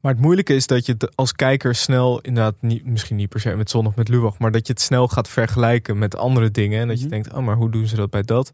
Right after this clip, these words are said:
Speaker 1: Terwijl eigenlijk is het natuurlijk ook juist goed om je daar niet te veel aan te houden. Omdat je iets eigens wil maken.
Speaker 2: Ja.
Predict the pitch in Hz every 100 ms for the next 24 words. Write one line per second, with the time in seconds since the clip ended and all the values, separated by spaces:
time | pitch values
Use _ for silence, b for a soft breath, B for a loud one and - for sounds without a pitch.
0 | b b b b - 135 92 127 143 143
1 | 131 - 123 127 117 - 120 117 113 120
2 | 117 156 - - 135 120 113 110 113 120
3 | 120 110 113 104 107 113 113 107 - 113
4 | 110 107 - 123 - 123 127 117 110 107
5 | 101 98 98 - 123 107